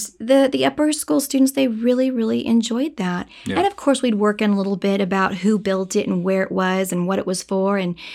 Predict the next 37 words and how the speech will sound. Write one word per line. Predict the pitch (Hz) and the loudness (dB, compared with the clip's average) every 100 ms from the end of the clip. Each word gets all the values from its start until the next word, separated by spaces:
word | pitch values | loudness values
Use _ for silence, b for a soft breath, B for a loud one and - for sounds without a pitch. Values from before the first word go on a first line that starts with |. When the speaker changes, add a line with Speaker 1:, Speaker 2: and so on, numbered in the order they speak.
| B | B
Speaker 1:
sneak | - - - 262 262 254 | -8 -2 6 8 8 6
in | 233 226 233 | 6 8 8
those, | 220 208 208 208 | 8 8 6 2
it's | 214 | -2
kinda | - 233 | 2 4
like | 226 214 - | 4 2 2
putting, | 220 202 202 | 2 2 2
you | 202 | 0
know, | 185 - | -2 -4
broccoli | - 196 208 202 208 202 | 2 4 4 2 0 0
somehow | 196 202 202 | 0 2 4
in | 202 | 2
the | 190 | 2
chocolate | 202 196 - | 0 -2 -2
smoothie. | - 190 190 190 202 | 0 2 4 4 4
Speaker 2:
<laughs> | 151 - 151 B - | 0 -2 -4 B 0
Speaker 1:
Uh, | 208 196 | 2 4
we | 233 | 2
would | 233 | 0
sneak | - 220 | -2 -2
those | 208 196 | -2 -2
things | 214 208 | -2 -2
in. | 208 208 196 202 | -2 -2 -2 -2
But | 220 233 b b b | -4 -8 b b b
that | 269 - | -2 0
was | 320 294 | 0 0
a | 302 | -2
very | 214 240 220 226 226 226 | 0 0 2 0 0 -2
fun, | - - 208 208 214 220 | -6 -4 -2 0 0 -4
fun, | - 226 214 220 214 | -2 0 2 0 -2
wonderful | 196 196 190 | -2 -4 -4
memory, | 190 185 180 180 185 - | -4 -2 -2 -2 -4 -4
Speaker 2:
Yeah. | 214 | 0
Speaker 1:
which | 208 208 - | 0 -2 -2
unfortunately | 220 214 330 - 311 | -2 0 -2 2 2
has | 277 | 2
discontinued, | 262 - 233 226 233 220 202 | 0 -2 -2 0 0 2 0